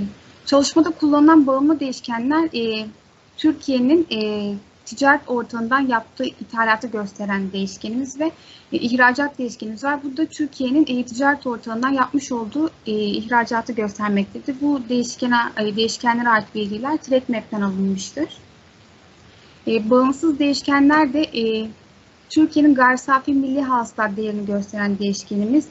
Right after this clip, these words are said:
e, ticaret ortağının gayri safi milli hasıla değişkeni, Linder değişkeni var. Linder değişkeni de Türkiye ve ticaret ortağı arasındaki kişi başına düşen milli gelir farkındaki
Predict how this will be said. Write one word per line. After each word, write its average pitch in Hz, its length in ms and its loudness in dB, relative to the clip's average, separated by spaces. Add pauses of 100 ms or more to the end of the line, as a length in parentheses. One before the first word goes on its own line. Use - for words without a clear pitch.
e, 208 340 0
ticaret 277 420 2
ortağının 233 380 -2
gayri 202 220 0
safi 202 340 -4
milli 202 160 0
hasıla 202 540 -2
değişkeni, 254 580 0
Linder 254 420 4
değişkeni 202 540 -4
var. 294 160 2
Linder 294 440 2
değişkeni 240 400 -4
de 285 80 -4
Türkiye 269 480 -2
ve 269 100 -4
ticaret 269 400 -2
ortağı 233 280 -6
arasındaki 202 460 -6
kişi 247 280 -8
başına 247 280 -4
düşen 247 300 -2
milli 233 300 -4
gelir 220 200 -6
farkındaki 202 800 -2